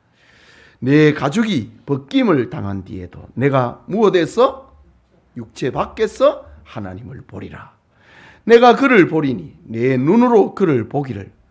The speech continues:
무엇처럼 하지 않을 것이라? 낯선 사람처럼 하지 않을 것이라. 내 마음이 무엇하다?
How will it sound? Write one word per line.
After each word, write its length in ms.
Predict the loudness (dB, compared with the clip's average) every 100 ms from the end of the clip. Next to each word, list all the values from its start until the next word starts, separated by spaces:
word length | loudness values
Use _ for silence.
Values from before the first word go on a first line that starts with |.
| _
무엇처럼 640 | -6 -4 -4 -4 0 0 -2
하지 280 | -4 -4
않을 260 | -2 -4 -4
것이라? 440 | -8 -8 -8 -8 -10 _ _ _ _ _ _ _ _ _
낯선 500 | -4 -2 0 -2 -2
사람처럼 800 | -4 -4 -4 -4 -6 -6 -6 -8 _ _
하지 320 | -12 -10 -12 -14
않을 260 | -18 -18 -18
것이라. 340 | -20 -20 _ _ _ _ _
내 260 | -8 -6 -4
마음이 480 | -6 -6 -6 -8 -10
무엇하다? 720 | -4 -4 -4 -4 -4 -4